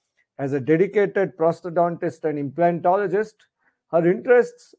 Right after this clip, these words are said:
and procedural skills all revolve around prosthodontic works, whether it is about the fixed and complete and partial dentures,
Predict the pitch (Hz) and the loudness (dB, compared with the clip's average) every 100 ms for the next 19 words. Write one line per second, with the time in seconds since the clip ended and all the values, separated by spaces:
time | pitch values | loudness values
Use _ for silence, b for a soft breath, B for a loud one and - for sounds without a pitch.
0 | - 175 208 180 175 214 185 196 196 175 | -6 -4 -4 -4 -6 -4 -4 -4 -4 -6
1 | - 180 175 170 - - 196 240 247 190 | -6 -4 -2 -4 -8 4 6 8 6 2
2 | 180 196 196 180 160 170 175 165 - _ | 2 2 2 0 0 0 -2 -8 -16 _
3 | _ _ _ 208 233 240 233 180 175 175 | _ _ _ 2 2 0 -2 2 0 0
4 | 180 165 131 151 151 - _ _ 127 147 | -6 -8 -4 -2 -2 -6 _ _ -10 -2
5 | 160 156 147 156 143 135 143 131 120 - | 0 0 -2 -4 -4 -4 -4 -4 -8 -4
6 | 185 185 196 175 170 160 160 147 170 170 | -6 -4 -4 -2 -2 -4 -6 -6 -8 -6
7 | 160 143 135 151 139 156 139 117 165 170 | -6 -6 -6 -6 -6 -10 -10 -6 -6 -6
8 | 170 165 | -6 -4